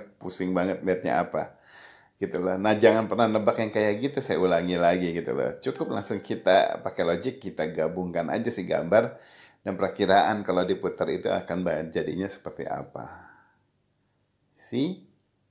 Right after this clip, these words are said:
Oke, that's all. Moga-moga bermanfaat, eh, tutorial yang saya bikin.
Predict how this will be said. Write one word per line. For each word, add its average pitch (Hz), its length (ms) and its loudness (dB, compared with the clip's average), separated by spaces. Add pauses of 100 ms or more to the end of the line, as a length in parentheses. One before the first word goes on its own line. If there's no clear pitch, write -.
(1200)
Oke, 170 400 8
that's 160 320 10
all. 170 720 10 (320)
Moga-moga 117 800 4
bermanfaat, 101 960 2
eh, 82 480 0
tutorial 80 560 -2
yang - 80 -14
saya 85 160 -4
bikin. 101 480 -2